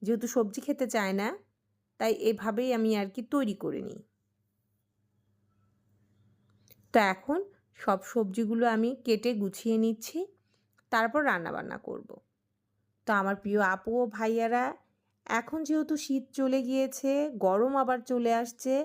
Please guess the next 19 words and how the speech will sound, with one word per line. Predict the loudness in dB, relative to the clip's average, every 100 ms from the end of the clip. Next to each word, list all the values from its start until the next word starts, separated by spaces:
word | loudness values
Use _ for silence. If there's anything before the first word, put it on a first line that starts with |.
| -4 _ _ _ -4
আমাদের | 0 2 2 0
কিন্তু | 0 -4 -4 -6 -6 2
আবার | 2 2 2
গরমের | 2 2 2 0 -2
জন্য | -2 0 0 0 -2 -4 _ _ _ _ -12 -2
অনেক | 0 0 -4
প্রস্তুতি | -2 -2 -2 -4 0
নিতে | 0 0
হবে। | -2 -2 -2 -2 -6 _ _ _
আর | -6 -6 -4
তার | -4 -4 -4
সাথে | -4 -2 -6
শীতের | -4 -6 -2 -4
যে | 0 0
এক্সট্রা | 0 -4 -6 -4
কাপড়গুলো, | -4 -4 -4 -6 -2 0 0 -4 _ _
সেগুলোও | -8 -4 -2 0 0 0 -2
ধুয়ে | -6 -6 -2 0 -2 -6 _ _
সুন্দর | _ -8 -4 -2